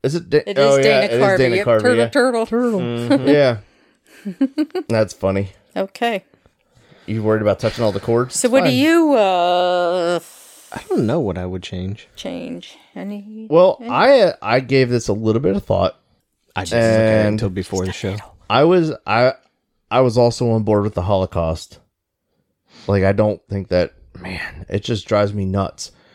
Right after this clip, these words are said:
Speaker 1: But, and that falls in line a lot with slavery. Y-, you put it a, a very good way, though, is, like, people just need to be good to people.
Speaker 2: Mm-hmm.
Speaker 3: Yeah.
Speaker 1: And if I could change something, and, and if I could make that so now,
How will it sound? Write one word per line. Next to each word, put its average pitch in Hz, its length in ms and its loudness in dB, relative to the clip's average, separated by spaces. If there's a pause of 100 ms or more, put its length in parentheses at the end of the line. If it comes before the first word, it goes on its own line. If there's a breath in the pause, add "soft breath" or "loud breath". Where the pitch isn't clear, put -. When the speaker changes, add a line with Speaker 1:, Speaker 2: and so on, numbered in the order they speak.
(180 soft breath)
Speaker 1:
But, 117 340 4 (180)
and 120 160 -2
that 185 160 -2
falls 214 280 2
in 143 140 0
line 117 260 0
a 107 60 0
lot 101 220 -2
with 87 140 -4
slavery. 82 640 -4 (560)
Y-, 147 60 -4 (140)
you 139 220 -4
put 180 200 2
it 151 80 2
a, 127 160 2
a 98 80 0
very 110 260 2
good 98 240 -6
way, 104 240 2
though, 87 260 -6
is, 85 140 -8
like, 87 240 -12 (140)
people 131 240 -4
just 110 140 -6
need 110 160 0
to 90 40 -10
be 95 100 -6
good 92 220 -8
to 82 80 -8
people. - 440 -4
Speaker 2:
Mm-hmm. 214 360 -10
Speaker 3:
Yeah. 82 140 -6 (800)
Speaker 1:
And 90 640 0 (540)
if - 180 -2
I 120 100 2
could 107 180 -4
change 104 400 -2
something, 110 380 -2
and, 98 260 -2
and 104 200 -2
if 95 160 -2
I 110 80 0
could 107 160 -4
make 101 200 -2
that 98 240 -2
so 107 260 -2
now, 95 400 -4